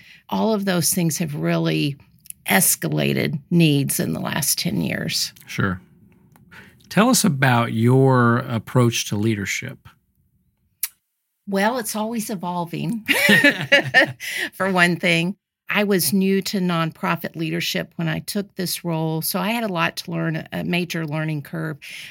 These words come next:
Speaker 1: I think I was mentored by Doctor Wooten and other Youth First board members. They were fantastic in terms of their sharing their skills and knowledge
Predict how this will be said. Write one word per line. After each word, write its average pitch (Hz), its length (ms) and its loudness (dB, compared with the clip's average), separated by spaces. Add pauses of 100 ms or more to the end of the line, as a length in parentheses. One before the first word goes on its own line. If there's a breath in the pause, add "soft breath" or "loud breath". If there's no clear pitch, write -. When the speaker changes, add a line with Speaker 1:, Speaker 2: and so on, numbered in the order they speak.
(100)
Speaker 1:
I 180 80 -2
think 208 220 0
I 185 80 6
was 165 260 0
mentored 180 720 0
by 190 220 -2
Doctor 180 340 -2
Wooten 180 460 2
and 165 240 0
other 185 340 0
Youth 170 300 -2
First - 420 -6
board 175 240 -2
members. 170 720 0 (340 loud breath)
They 175 140 2
were 165 160 2
fantastic 165 1000 0
in 160 160 -2
terms 160 380 -2
of 151 240 -4
their 170 400 2
sharing 175 500 0
their 160 160 0
skills 165 640 0
and 170 140 -2
knowledge 156 640 -2